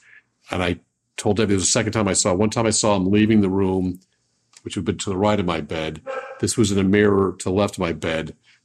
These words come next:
I don't know if he was in the mirror, in front of the mirror, but I saw him in the mirror. And it was just shortly after where he told me, "Well, this didn't happen."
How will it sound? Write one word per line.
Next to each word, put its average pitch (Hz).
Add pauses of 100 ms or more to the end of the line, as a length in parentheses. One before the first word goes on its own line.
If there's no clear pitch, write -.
I -
don't 104
know 110
if 110
he 107
was 92
in 104
the 113
mirror, 117
in 92
front 113
of 110
the 110
mirror, 107 (220)
but 92
I 90
saw 107
him 98
in 107
the 104
mirror. 98 (560)
And 90 (160)
it 101
was 92
just 110
shortly 107
after 101
where 92
he 90
told 98
me, 92
"Well, 90
this 95
didn't 95
happen." 90